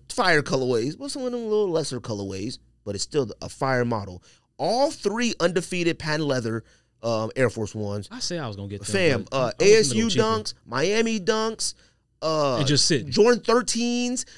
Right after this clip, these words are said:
Speaker 1: Jordan twelves. I'm talking actual things that we would consider undeniable bangers. Just sitting on the shelf.
Speaker 2: Chilling.
Speaker 1: Just chilling on the shelves. I'm sitting there like, "Yo, do I, these Air Force Ones, I don't wear Air Force Ones, but I mean,"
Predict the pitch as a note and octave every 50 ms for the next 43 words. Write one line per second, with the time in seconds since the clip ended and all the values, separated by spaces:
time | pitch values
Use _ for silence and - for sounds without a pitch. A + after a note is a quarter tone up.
0 | - - - - F#3+ G#3 A#3 B3 A#3+ A3+ - - G3 G#3 A#3 A#3 A#3 A#3+ A#3+ B3
1 | A#3+ A#3 - - - C4 - C#4 B3+ B3 - G#3+ - - - - - - - A#3+
2 | A3+ A3 G#3+ - - G3+ G#3+ G#3 F#3 E3 E3 G3+ A3+ A3 G3 F3+ - F3+ D3+ -
3 | - F#3+ E3 D3+ - _ _ - - A3+ A3+ A3 F#3+ G#3 G3 F#3 F#3 G3 F#3 E3
4 | E3+ C#3+ B2 F#3 G#3 F#3 C3+ G2+ C#2+ - - - _ _ _ _ _ - - A#3
5 | - - C#4+ C#4+ D4 D4 D4 - - E4 D4 G3 C3+ - _ - - D3+ B2 F#2+
6 | F2 E2+ - - _ - D4+ D4 - - - - B3 C#4 C#4 C4+ C4+ C#4 C#4 -
7 | D4+ D#4 C#4+ B3+ A3+ E3 - - _ _ _ _ - - D4 F4+ - - B3 G#3+
8 | G3+ F#3+ F3+ E3+ D3+ B2 G#2+ - - - - - A2 G#2 G#2 G2 F#2+ G2+ G#2 G#2+
9 | G#2 _ - - - - _ _ - - E2+ A2 A2+ C3 B2+ A#2+ - A#2+ A2+ -
10 | B2 B2+ - C4 - E3+ C#3+ A#2+ - - - D#3 D3+ C#3 D3 D3 C#3 - C#3 C3+
11 | B2+ D#3 G3 G3+ G3+ F#3 E3 C3+ A#2 - - B2+ C#3+